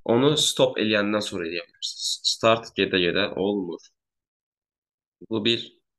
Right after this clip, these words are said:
e, tip olsun məndən sizə. Baxın, lap promo Arduino özünə bağlaya bilər.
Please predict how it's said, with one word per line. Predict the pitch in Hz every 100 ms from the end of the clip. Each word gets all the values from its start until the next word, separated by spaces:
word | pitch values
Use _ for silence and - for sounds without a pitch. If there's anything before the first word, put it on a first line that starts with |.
| _ _ _ _ _ _ _ _ 90
e, | 87 87 85 50 - - _
tip | 120 110 -
olsun | - - -
məndən | - - - -
sizə. | - - - _ _ _ 131
Baxın, | 131 151
lap | 160 165
promo | 151 139 143
Arduino | - 127 120 131
özünə | 123 110 92
bağlaya | 85 - -
bilər. | -